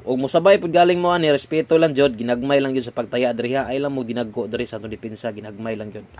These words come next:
Klaro? Ug di mo ganahan, gamita atong pairing guide. Mga pair na to diri, mosulod jud ang tagduha ana. Okay? So kana lang ha.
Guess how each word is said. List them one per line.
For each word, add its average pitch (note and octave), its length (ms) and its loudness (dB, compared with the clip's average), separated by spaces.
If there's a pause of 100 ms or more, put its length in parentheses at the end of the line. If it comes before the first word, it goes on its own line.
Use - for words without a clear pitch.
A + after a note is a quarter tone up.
(420)
Klaro? F#3 380 6 (500)
Ug A2+ 140 -8
di D3+ 80 -2
mo F3 160 2
ganahan, G3+ 480 4
gamita C#3 400 2
atong D3+ 180 0
pairing D#3 300 2
guide. D3 240 8 (260)
Mga B2 240 -2
pair C#3+ 160 4
na C#3+ 80 -2
to B2+ 160 -2
diri, C3+ 160 2
mosulod B2+ 320 -2
jud B2 160 -2
ang A#2 80 -6
tagduha A#2 380 -4
ana. A2+ 120 -10 (720)
Okay? B2+ 200 -2
So G#2+ 140 -12
kana B2 180 -6
lang D#3 160 0
ha. E3 120 4